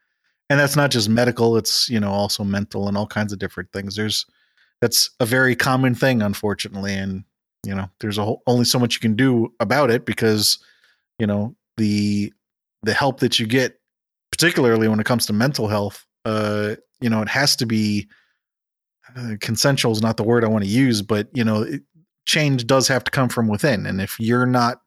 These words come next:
really wanting it, then i-,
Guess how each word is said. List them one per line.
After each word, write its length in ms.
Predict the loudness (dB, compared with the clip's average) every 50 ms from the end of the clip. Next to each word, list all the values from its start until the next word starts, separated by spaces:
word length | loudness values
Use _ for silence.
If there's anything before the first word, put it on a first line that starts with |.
| _ _ _ _ _ -10
really 880 | -8 -6 -6 -6 -6 -6 -4 0 2 2 2 4 2 2 2 2 2 0
wanting 520 | 0 0 2 2 2 2 2 0 0 0
it, 180 | 0 -2 -2 -4 -6 -4
then 420 | -2 0 0 0 0 -2 -2 -4 -6 -10
i-, 80 | -12